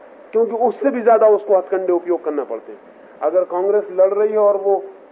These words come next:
भड़का रही है मुसलमान को और हिंदू को वोट करवाने के लिए, या बंगी को, चमार को, किसको वोट करो, उसको जातिवाद का उपयोग कर रही, तो विरोधी भी वही उपयोग कर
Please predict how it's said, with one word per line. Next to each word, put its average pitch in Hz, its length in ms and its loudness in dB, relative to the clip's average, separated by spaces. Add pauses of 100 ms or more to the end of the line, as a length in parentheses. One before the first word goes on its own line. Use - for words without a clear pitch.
(120)
भड़का 170 320 0
रही 202 140 2
है 196 180 -2
मुसलमान 190 500 -4
को 190 260 -2
और 180 80 -4
हिंदू 190 300 -4
को 190 160 -2
वोट 180 300 -6
करवाने 196 380 -2
के 196 120 -4
लिए, 196 300 0
या 180 200 -2 (380)
बंगी 175 340 -8
को, 180 200 -6
चमार 180 420 -6
को, 180 140 -6
किसको 175 360 -6
वोट 175 280 -6
करो, 185 140 -4
उसको 185 320 -4 (220)
जातिवाद 175 600 0
का 185 100 0
उपयोग 180 360 0
कर 202 120 2
रही, 208 160 2 (400)
तो 233 60 0
विरोधी 240 380 2
भी 185 140 -10
वही 151 180 -4
उपयोग 127 300 -8
कर 107 180 -20